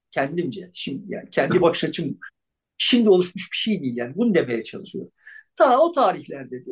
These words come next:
akşamda yazarken de yazmıştım, başka yerlerde de yazmıştım. Sonuçta dünyada bir bahar havası vardı. Bu bahar havası piyasaya sürülen çok olağanüstü paradan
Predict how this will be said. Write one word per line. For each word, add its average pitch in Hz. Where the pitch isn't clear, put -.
akşamda 262
yazarken 240
de 165
yazmıştım, 131
başka 254
yerlerde 247
de 214
yazmıştım. 165
Sonuçta 240
dünyada 240
bir 180
bahar 151
havası 240
vardı. 220
Bu 214
bahar 208
havası 185
piyasaya 185
sürülen 175
çok 262
olağanüstü 170
paradan 165